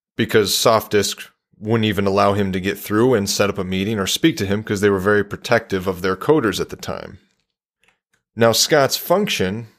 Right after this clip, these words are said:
with Apogee Software was basically the shareware model. And for those of you that don't know, basically how it worked was they would have a game where you could play, say, the first level or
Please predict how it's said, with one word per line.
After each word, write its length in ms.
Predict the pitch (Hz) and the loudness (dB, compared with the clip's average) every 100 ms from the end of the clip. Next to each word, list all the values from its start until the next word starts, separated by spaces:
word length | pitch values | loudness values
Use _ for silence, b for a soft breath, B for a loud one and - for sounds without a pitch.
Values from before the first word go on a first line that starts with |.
| _ - | _ -4
with 400 | 101 101 101 87 | 2 4 4 2
Apogee 400 | 107 101 90 92 | 0 0 -4 -6
Software 560 | - 131 143 143 98 101 | -2 0 0 0 -2 -2
was 600 | 98 95 95 95 95 - | 0 0 0 -2 -6 -8
basically 440 | - 107 113 110 113 | -4 -4 -4 -4 -2
the 80 | 110 | -2
shareware 540 | - 165 147 98 87 | 2 4 4 2 -2
model. 440 | 87 80 78 82 _ _ _ | -4 -4 -6 -14 _ _ _
And 500 | 95 92 92 92 90 | -6 -2 0 -2 -6
for 120 | - | -4
those 180 | 98 101 | 0 0
of 100 | 90 | 0
you 60 | 101 | -2
that 120 | 95 | -2
don't 260 | 104 95 90 | 0 -2 0
know, 300 | 117 123 107 | 2 2 2
basically 460 | 101 98 - 101 | 0 -2 -4 -8
how 200 | 92 98 | -2 -2
it 60 | 95 | 0
worked 280 | 110 143 101 | 0 0 0
was 400 | 101 101 120 - _ _ _ _ _ _ _ _ _ _ | 2 2 0 -8 _ _ _ _ _ _ _ _ _ _
they 280 | 92 113 113 | 0 2 4
would 500 | 113 110 107 104 - _ _ _ _ _ _ _ _ | 6 6 6 2 -12 _ _ _ _ _ _ _ _
have 200 | - 101 | -4 -2
a 60 | 98 | 0
game 400 | 107 117 139 131 | 0 2 0 2
where 140 | 104 | 0
you 160 | 101 104 | 0 -4
could 200 | 104 - | -8 -4
play, 400 | 113 104 101 95 | -2 2 0 -2
say, 360 | - 107 98 | -2 0 0
the 120 | 95 | -2
first 360 | 95 101 90 - | -8 -6 -6 -4
level 540 | 107 120 113 120 117 | 2 2 4 2 2
or 420 | 101 90 87 85 | 0 -2 -4 -6